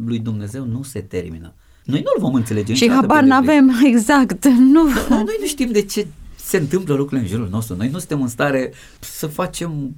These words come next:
Speaker 1: nu? Să punem un cod la înălțimea noastră. Noi nu știm, băi, dar de ce îmbătrânim până la urmă așa repede și toate cele.
Speaker 2: De
Speaker 1: Dar
Speaker 2: ce ne
Speaker 1: am vrea
Speaker 2: albește
Speaker 1: să-L-,
Speaker 2: părul?
Speaker 1: dar am vrea, îmi spunea cineva, uh, cu lux de amănunte, cum este Trinitatea. Și am zis: „Aoleu.”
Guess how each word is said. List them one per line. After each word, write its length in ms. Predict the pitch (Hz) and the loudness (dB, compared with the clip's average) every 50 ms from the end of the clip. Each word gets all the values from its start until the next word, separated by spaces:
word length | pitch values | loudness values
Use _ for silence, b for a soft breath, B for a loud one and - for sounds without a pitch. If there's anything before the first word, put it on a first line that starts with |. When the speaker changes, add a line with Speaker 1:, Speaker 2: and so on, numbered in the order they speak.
| - - | -18 -12
Speaker 1:
nu? 300 | - 139 151 156 147 - - | -6 -4 -4 -4 -4 -6 -8
Să 120 | - 139 | -8 -6
punem 220 | 120 156 160 156 147 | -4 -4 -4 -2 -2
un 140 | 139 123 - | -2 -2 -2
cod 240 | - - 123 151 | -4 -4 -4 -2
la 80 | 123 120 | -2 0
înălțimea 420 | 120 123 123 117 117 147 139 123 | 0 0 -2 -4 -6 -6 -6 -4
noastră. 260 | 117 139 151 - - 240 | -4 -4 -4 -4 -6 -8
Noi 100 | - - | -8 -8
nu 40 | - | -10
știm, 220 | 294 - - 160 156 | -10 -10 -8 -8 -6
băi, 140 | - - | -6 -6
dar 120 | 247 156 156 | -4 -4 -4
de 100 | 156 - | -4 -6
ce 120 | 151 - | -8 -8
îmbătrânim 480 | 160 143 135 135 123 123 123 127 131 123 | -10 -6 -6 -6 -6 -4 -4 -4 -4 -4
până 140 | - 117 117 | -6 -8 -6
la 60 | 120 | -6
urmă 140 | 120 113 113 | -6 -6 -6
așa 360 | 113 113 - 98 107 110 - _ _ _ _ _ _ - | -8 -8 -8 -12 -14 -14 -18 _ _ _ _ _ _ -4
repede 460 | - 147 170 - - 120 120 120 123 | 0 0 0 0 -2 -6 -6 -6 -8
și 140 | - - 277 | -8 -10 -14
toate 320 | 285 - 320 294 - 254 | -12 -10 -12 -10 -10 -12
cele. 280 | - - - 92 85 - b b b b b b | -12 -10 -12 -14 -14 -16 b b b b b b
Speaker 2:
De 80 | 196 | -4
Speaker 1:
Dar 100 | - 104 | -2 -2
Speaker 2:
ce 60 | 196 | 0
ne 100 | 190 185 | 2 2
Speaker 1:
am 80 | 175 170 | 2 2
vrea 120 | - - - | 2 2 0
Speaker 2:
albește 120 | 147 - | 2 2
Speaker 1:
să-L-, 100 | 170 139 | 0 2
Speaker 2:
părul? 360 | 131 185 190 180 170 151 156 - - - | 4 4 4 4 4 0 -2 -4 -8 -10
Speaker 1:
dar 180 | 110 98 90 | -8 -8 -8
am 160 | 87 87 85 87 | -8 -10 -8 -6
vrea, 140 | 98 110 | -4 -2
îmi 100 | 113 120 | -2 -4
spunea 280 | 113 - - 104 110 113 | -6 -6 -6 -4 -4 -4
cineva, 560 | 113 - 135 110 101 104 107 120 123 120 123 b b b b b b b | -6 -6 -8 -8 -6 -4 -4 -4 -4 -4 -6 b b b b b b b
uh, 120 | 110 101 | -6 -6
cu 140 | 98 101 107 | -4 -4 -4
lux 180 | 107 143 147 | -4 -4 -4
de 80 | 127 127 | -6 -6
amănunte, 580 | 120 110 110 98 95 107 139 156 151 147 135 117 | -6 -6 -6 -4 -4 -2 -2 -4 -4 -4 -8 -8
cum 300 | - - - 127 139 127 | -8 -10 -8 -8 -6 -4
este 380 | 117 110 117 123 117 - - 113 | -4 -4 -4 -4 -6 -8 -10 -10
Trinitatea. 760 | 104 - 104 98 98 98 95 92 - 98 98 98 98 - - | -10 -8 -8 -8 -6 -8 -8 -8 -8 -10 -10 -10 -12 -14 -16
Și 120 | 98 - 104 | -16 -14 -12
am 100 | 95 92 | -10 -10
zis: 220 | 92 90 98 - | -10 -12 -12 -12
„Aoleu.” 420 | - 101 107 98 - 101 - - | -12 -12 -12 -12 -12 -14 -18 -20